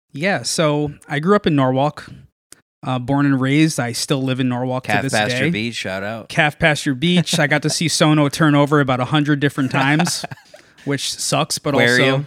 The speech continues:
Speaker 2: let's go.
Speaker 1: Yeah, and <laughs> I remember, like, Habana and, like, Amberjacks from years ago, but that's the,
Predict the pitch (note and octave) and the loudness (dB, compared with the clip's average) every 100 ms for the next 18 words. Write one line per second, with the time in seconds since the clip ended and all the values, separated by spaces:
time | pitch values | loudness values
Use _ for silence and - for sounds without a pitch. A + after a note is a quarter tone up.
0 | - F#2+ - G#2 G#2+ C3 C#3 _ _ _ | -8 -14 -10 -8 -8 -8 -14 _ _ _
1 | - E3 D#3 B2 - D#3 D#3+ D#3 D3 G3+ | -4 0 0 0 -4 -2 0 2 2 2
2 | D3 - - - - E3 E3+ D#3+ D3+ C#3 | 0 -8 -20 -20 -4 0 2 0 0 -2
3 | D3 B2+ C3 C#3 D3 C3+ A#2+ - C#3 C3+ | -6 -2 -2 0 0 0 -4 -4 -4 -2
4 | C3+ C#3+ C#3+ - D#3 D3 D3+ D3 D3 D3+ | -2 -2 -4 -6 -2 0 0 -2 -2 -2
5 | C3+ - C#3 - - - D3 | -4 -4 -6 -6 -10 -12 -16